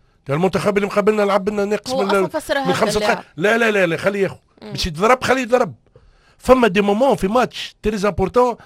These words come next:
Speaker 1: آه، في حف-، انت كانك في بحر ويجي عليك الموجه، ما عادش تخمم تقول لا ها نمد البوي هذه نمد هذه، لا، لا، ما عادش فيها. يكمل هو، خليه ياخذ حمراء. انا فما خباثه بتاع مدرب يقول لك، آه،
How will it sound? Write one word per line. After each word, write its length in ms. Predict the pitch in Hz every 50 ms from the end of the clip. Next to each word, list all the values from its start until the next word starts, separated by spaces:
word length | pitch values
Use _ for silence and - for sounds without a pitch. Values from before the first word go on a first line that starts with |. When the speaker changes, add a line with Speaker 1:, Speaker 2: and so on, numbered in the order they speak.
| - _ _ _ _ _ -
Speaker 1:
آه، 100 | 190 202
في 240 | - 233 240 226 196
حف-، 180 | 196 208 196
انت 200 | 208 226 180 220
كانك 360 | 202 156 233 262 254 226 202
في 100 | - 208
بحر 360 | 202 - 151 185 247 269 277 262
ويجي 320 | 247 247 269 277 220 247
عليك 200 | 240 254 254 -
الموجه، 240 | 240 262 277 208 190
ما 60 | 202
عادش 120 | 247 262
تخمم 440 | - - 277 320 330 285 233 202 185 170 - - _ - - - _ - 170
تقول 280 | - - 233 240 226 233
لا 300 | 247 247 226 214 240 233
ها 20 |
نمد 280 | 214 208 220 226 180 175
البوي 380 | 196 180 185 214 220 208 202
هذه 120 | 220 208 214
نمد 260 | 208 214 208 175 165
هذه، 220 | 208 220 214 208
لا، 260 | 190 190 233 302 311 285
لا، 160 | 285 294 269
ما 120 | 220 233
عادش 140 | 247 - -
فيها. 280 | 202 262 247 170 123 - _ _ _ _ _ _ _ _ _ - - _ _ -
يكمل 440 | 220 196 - 311 320 294 277 254
هو، 200 | 262 285 269 220
خليه 180 | 180 202 247 302
ياخذ 140 | 285 - 208
حمراء. 360 | 208 214 220 175 123 110 - _ _ _ _ _ _ _ _ _ _ _ _ _ _ _ _ _ _ _ _ -
انا 300 | 233 240 214 185 170 -
فما 240 | - - 185 170 143
خباثه 260 | - 165 202 151 151
بتاع 160 | - - 127
مدرب 380 | 127 127 120 160 175 170 127 - _ -
يقول 280 | 131 - - 214 214
لك، 180 | 165 - - -
آه، 180 | - 170 165